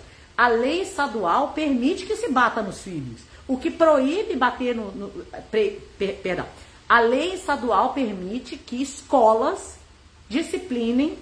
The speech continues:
não proíbe que escolas disciplinem os, as crianças de maneira física. O que proíbe são as leis dos school boards, né? E tem muito filho que sabe da, da, como é que é o nome? Sabe da vulnerabilidade dos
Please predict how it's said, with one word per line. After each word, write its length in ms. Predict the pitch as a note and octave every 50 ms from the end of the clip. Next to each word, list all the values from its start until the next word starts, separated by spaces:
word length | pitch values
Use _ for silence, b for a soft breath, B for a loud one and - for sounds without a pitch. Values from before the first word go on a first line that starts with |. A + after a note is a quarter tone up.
| - -
não 160 | A#3 C#4+ F#4+ -
proíbe 520 | - G4 F#4+ D4+ B3 A#3+ B3+ C4 D4 F4
que 100 | - D#4
escolas 420 | C#4 - - - A#3+ A#3+ C4 C4+
disciplinem 600 | A#3 B3+ - C#4+ - - G#3 G#3 A3 A#3+ B3+ B3+
os, 120 | A#3+ A3 G#3+
as 180 | - G#3 G#3 -
crianças 480 | - - G#3 F#3 F#3+ A3 G#3+ B3+ G#3+
de 60 | G#3+ A#3+
maneira 420 | A#3 A3+ G3+ E3+ F3 F#3+ A3+ B3+
física. 600 | B3+ - - D4 D#4+ E4 B3+ F3 E3+ - - - B B B B -
O 80 | A#3
que 140 | - - D4+
proíbe 540 | - - D4 C#4 B3 A#3 B3+ D#4 C#4+ E4 C#4+
são 200 | - C#4+ C#4 C4+
as 200 | C4 A#3+ F3 E3+
leis 440 | F3+ F#3 G3+ A#3 D4 F4+ F4 B3 A3
dos 120 | B3 A#3+ - - - -
school 400 | - - - - - F#4 G#4+ F4
boards, 520 | A#3+ A3+ E3 C3+ A2+ - C3+ B2+ - - - - - _ - -
né? 340 | C#3+ D3 E3 G#3+ C4 C4 - B B B B B B B
E 60 | D#4+
tem 180 | C4 - F#4 D#4+
muito 400 | C#4 C#4+ D#4+ F4+ A#4 A#4 - G#4+
filho 640 | - - - - A#3+ B3+ D4 E4+ D#4 C4+ E3 B2+ B B B -
que 80 | - B3+
sabe 540 | - - - D#4+ D4 D#4+ F4 G4+ G4+ F4
da, 220 | B3 A3 B3+ A#3+ A#3+
da, 640 | - - F#3 G#3 G3 F#3 F3+ E3 D#3 D3 C#3 C3+ B2+ B2 B2 B2 A#2+ - - - - - - - - - -
como 160 | - G3+ G3 G3+
é 40 |
que 80 | G3+ -
é 40 | G3
o 40 | F3+
nome? 280 | E3 D#3 C#3 B2+ B2+ B B B
Sabe 320 | - - F4 F#4 G4 G4 G4
da 100 | F4+ D#4
vulnerabilidade 920 | A3 C4+ C#4 C#4+ C#4+ C4+ B3 A#3 A3+ A#3 A3+ A3+ E3+ F3 F#3+ G#3 - - -
dos 160 | F3 D#3+